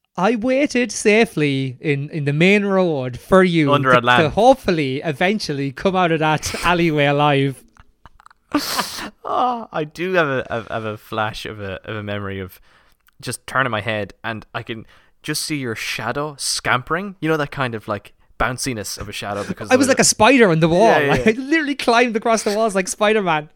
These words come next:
Speaker 1: <laughs> Ah. Sure, look, you're alive now.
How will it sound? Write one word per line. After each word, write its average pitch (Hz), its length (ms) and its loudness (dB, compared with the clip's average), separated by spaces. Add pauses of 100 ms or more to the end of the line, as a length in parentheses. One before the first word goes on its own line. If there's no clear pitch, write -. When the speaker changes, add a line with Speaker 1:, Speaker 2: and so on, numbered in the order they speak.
(600)
Speaker 1:
<laughs> - 0 -
Ah. 233 1120 -4 (1040)
Sure, 285 100 -6
look, 277 120 -6
you're 254 120 0
alive 240 320 0
now. 185 280 2